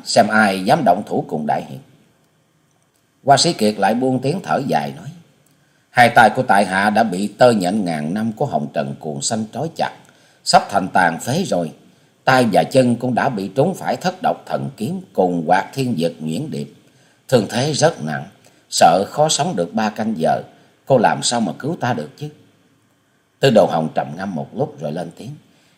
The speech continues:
"Chỉ có hồi sanh tục mệnh hoàng mới có thể hóa giải độc tơ trên tay của đại hiệp. Đáng tiếc là hai viên của ta đã cho hai người bạn của thiếu hiệp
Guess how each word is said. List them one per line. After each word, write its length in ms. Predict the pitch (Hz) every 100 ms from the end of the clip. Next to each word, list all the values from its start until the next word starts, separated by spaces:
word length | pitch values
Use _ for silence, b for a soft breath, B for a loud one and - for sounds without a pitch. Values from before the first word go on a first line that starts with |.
| _
"Chỉ 120 | 135 151
có 140 | 170
hồi 300 | 156 95 90
sanh 260 | - 127 123
tục 200 | 101 101
mệnh 240 | 87 98 95
hoàng 320 | 82 78 80
mới 100 | 123
có 120 | 151
thể 260 | 85 87 131
hóa 240 | 120 165 175
giải 220 | 78 -
độc 260 | 76 69 -
tơ 180 | 101 104
trên 260 | 101 101 90
tay 220 | 95 95
của 80 | 123
đại 200 | 76 82 78
hiệp. 100 | 67 _ _ b b b
Đáng 200 | 143 180
tiếc 180 | 185 214
là 200 | 104 85
hai 200 | 110 123
viên 260 | 120 127 127
của 140 | 143
ta 280 | 135 127 127 -
đã 160 | - 139
cho 340 | 131 113 110
hai 200 | 104 110
người 200 | 101 78
bạn 260 | 76 71 -
của 100 | 120
thiếu 200 | 151 160
hiệp 120 | 82